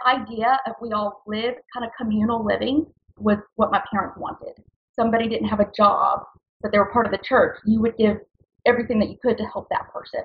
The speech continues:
because what was most important was spreading the message of the church to the rest of the world. And so nobody, there was no impoverished people and there were no wealthy people. Everybody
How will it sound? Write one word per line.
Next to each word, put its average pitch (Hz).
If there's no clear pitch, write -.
because 202
what 214
was 220
most 220
important 202
was 190
spreading 190
the -
message -
of 202
the 190
church -
to 226
the 208
rest 202
of -
the -
world. -
And 220
so 233
nobody, 214
there 220
was 220
no 226
impoverished 208
people 202
and 202
there 104
were 104
no 214
wealthy 220
people. -
Everybody 208